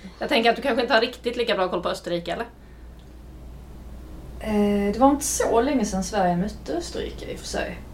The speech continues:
Speaker 2: Nu minns jag inte exakt när det hände, men det jag minns var att de hade blivit bättre, eller de var bättre då jämfört med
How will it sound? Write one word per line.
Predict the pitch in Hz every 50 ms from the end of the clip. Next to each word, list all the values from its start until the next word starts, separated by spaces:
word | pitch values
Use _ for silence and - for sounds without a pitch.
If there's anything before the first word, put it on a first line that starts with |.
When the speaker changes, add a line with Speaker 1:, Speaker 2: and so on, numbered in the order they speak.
| - - - - -
Speaker 2:
Nu | - 226
minns | 226 226 233 226 240
jag | 277 277
inte | 269 269 - 233
exakt | 226 226 220 220 220 226 220 - 233 208 214 - -
när | - 208 208 202 196 185 180 175 175 175 175
det | 175 175
hände, | 170 175 170 165 190 208 226 240 233 208 180 185 220 277 - - - - - - - - - - - - - -
men | 202 202 - 101 101 98 98 95 196 202 - - -
det | 196 185 208 196
jag | 196 196 196
minns | 214 233 254 262 254 262 254 - -
var | 226 220 208 190 185
att | 180 175
de | - 180 175
hade | 175 175 170
blivit | 175 175 170 170 - -
bättre, | - 247 247 247 - - - - 226 214 214 214 214 214 - - - - -
eller | 196 190 185
de | 214 208
var | 214 208
bättre | 208 - - - - - 262
då | 254 202 226 233 240 233 220 202 190
jämfört | 196 190 185 185 180 - 180 175
med | 185 180 175 170 170